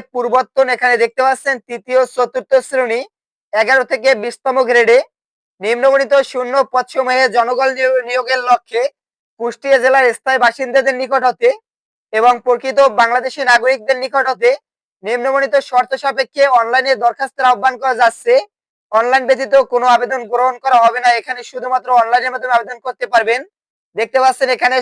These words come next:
স্বাস্থ্য সহকারী নিয়োগ করা হবে, এখানে সাতানব্বই জন, বেতন নয় হাজার তিনশো টাকা থেকে বাইশ হাজার চারশো নব্বই টাকা প্রদান করা হবে। এসএসসি বা সমানের পরীক্ষায় উত্তীর্ণ হয়ে থাকলে এখানে আবেদন করতে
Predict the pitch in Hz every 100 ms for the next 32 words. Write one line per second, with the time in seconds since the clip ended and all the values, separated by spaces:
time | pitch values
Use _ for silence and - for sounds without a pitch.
0 | - 233 233 247 - 254 262 254 247 240
1 | 262 240 240 233 240 247 247 247 233 240
2 | 247 233 220 226 262 415 _ _ _ _
3 | 202 240 269 247 233 240 254 226 240 254
4 | 254 254 262 247 262 247 240 233 247 240
5 | 262 247 262 254 247 208 240 269 233 220
6 | 226 285 _ _ _ _ _ 226 226 262
7 | - 269 254 240 247 247 240 240 247 240
8 | 240 262 254 269 262 262 254 247 240 254
9 | 254 247